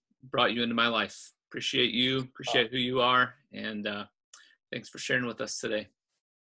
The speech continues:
Speaker 2: Yeah, well, I gotta tell you just one last thing. You messed me up because you called me t-,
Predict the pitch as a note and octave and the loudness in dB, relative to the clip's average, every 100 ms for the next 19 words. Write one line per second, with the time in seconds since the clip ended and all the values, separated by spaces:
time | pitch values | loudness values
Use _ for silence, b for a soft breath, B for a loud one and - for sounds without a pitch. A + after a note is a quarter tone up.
0 | _ - D#3+ D3+ F3 F3+ F3 F3+ F#3+ F#3 | _ -14 -12 -10 -2 0 0 0 0 0
1 | - F#3+ D#3+ C#3+ - D#3+ F3+ F3+ F3 F3 | 2 2 2 0 0 2 2 2 0 -2
2 | E3+ D3 D3 F#3 F3 E3 - E3 E3+ D#3 | -2 0 0 2 2 2 0 2 6 4
3 | - C#3 C3+ C3 C3 b b D3 C#3+ - | 2 -6 -2 -2 -2 b b -12 -4 4
4 | F3+ E3+ D3 C#3+ C#3+ | 6 8 6 0 -2